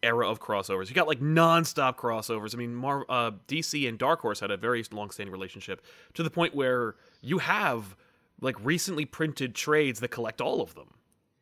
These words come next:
And so you have, like, some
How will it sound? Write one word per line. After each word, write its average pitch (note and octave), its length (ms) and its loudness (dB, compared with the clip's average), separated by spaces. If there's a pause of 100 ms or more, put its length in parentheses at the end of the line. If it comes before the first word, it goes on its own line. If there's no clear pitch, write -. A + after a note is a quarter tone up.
(300)
And B2+ 540 0 (360)
so C#3+ 440 2
you D3+ 160 -2
have, D#3 260 4
like, D3+ 140 2
some G3 520 -2